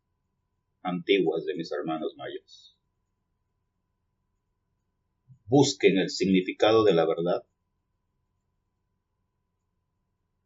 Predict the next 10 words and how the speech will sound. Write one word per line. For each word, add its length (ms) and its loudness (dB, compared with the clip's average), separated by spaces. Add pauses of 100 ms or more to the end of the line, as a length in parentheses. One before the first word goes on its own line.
(340)
No 160 4
se 140 2
peguen 340 2
tanto 340 2
a 80 2
los 180 -4
libros. 640 -8 (2750)
Viajen 500 2
y 100 -12
conozcan. 560 -4